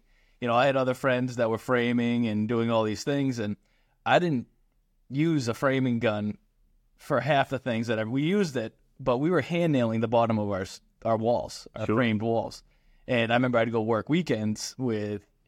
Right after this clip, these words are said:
Speaker 1: you know, other carpenters that were working, you know, and they're like, "All right, go build that wall." And they're like, "Whoa, whoa, whoa, this is gonna take too long." And it was just a,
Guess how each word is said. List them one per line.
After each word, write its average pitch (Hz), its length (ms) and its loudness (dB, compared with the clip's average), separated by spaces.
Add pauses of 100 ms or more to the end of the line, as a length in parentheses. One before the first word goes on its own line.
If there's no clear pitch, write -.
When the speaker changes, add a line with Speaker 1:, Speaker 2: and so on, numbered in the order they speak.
(340)
Speaker 1:
you 120 120 0
know, 104 320 0 (300)
other 120 260 4
carpenters 120 640 2
that 113 140 0
were 110 80 -2
working, 110 320 -2
you 107 100 2
know, 101 140 0
and 107 380 -4 (200)
they're 123 120 0
like, 120 100 2
"All 156 100 6
right, 127 160 0
go 135 140 0
build 131 260 0
that 110 140 2
wall." 135 380 2 (240)
And 147 160 0
they're 151 80 4
like, 127 240 2
"Whoa, 180 260 2
whoa, 120 200 -4
whoa, 123 320 -4 (220)
this 175 280 -2
is 175 120 -2
gonna 147 180 0
take 127 220 -4
too 156 200 0
long." 160 320 4
And 117 280 -4
it 180 120 0
was 156 100 2
just 156 160 -2
a, 143 60 0